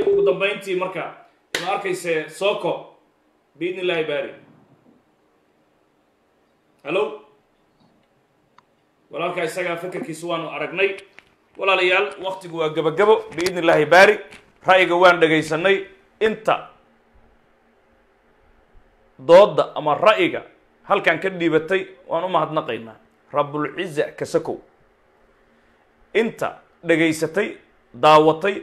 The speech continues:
waan u mahadnaqaynaa. Inta daawan doonta, la kadaalika. Inta isku soo dayday, aanay haleelin sidoo kale. Doorashadu way socotaa, waxba ma dhinna, campaign-ka waa la galay.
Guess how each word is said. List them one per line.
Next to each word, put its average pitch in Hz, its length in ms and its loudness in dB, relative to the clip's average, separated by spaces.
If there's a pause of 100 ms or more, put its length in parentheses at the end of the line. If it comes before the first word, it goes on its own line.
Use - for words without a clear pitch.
(100)
waan 160 160 -4
u 190 40 -6
mahadnaqaynaa. 147 600 -2 (380)
Inta 226 400 -4
daawan 160 440 4
doonta, 131 340 -4
la 170 120 2
kadaalika. 143 540 2 (500)
Inta 220 480 -2
isku - 220 -16
soo 170 300 2
dayday, 170 360 2 (760)
aanay 180 360 4
haleelin 160 600 4
sidoo 151 300 0
kale. 110 240 -10 (460)
Doorashadu 185 420 6
way 220 120 6
socotaa, 196 600 4 (480)
waxba 202 260 6
ma 226 120 6
dhinna, 208 360 6 (440)
campaign-ka 185 520 4
waa 196 160 8
la 180 140 8
galay. 202 360 8